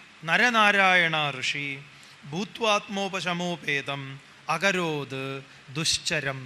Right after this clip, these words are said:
തപ. നാലാമത്തെ അവതാരം ദുശ്ചരം തപ അകരോത്, തപസ് ചെയ്യുന്നതിനായിക്കൊണ്ടാണ് എന്താ ഇവിടെ, ആ,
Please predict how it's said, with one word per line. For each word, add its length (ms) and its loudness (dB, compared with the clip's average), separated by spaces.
തപ. 200 -8
നാലാമത്തെ 640 6
അവതാരം 480 0
ദുശ്ചരം 600 2
തപ 160 0
അകരോത്, 600 -6
തപസ് 500 2
ചെയ്യുന്നതിനായിക്കൊണ്ടാണ് 1300 0
എന്താ 180 -6
ഇവിടെ, 220 -2
ആ, 40 -10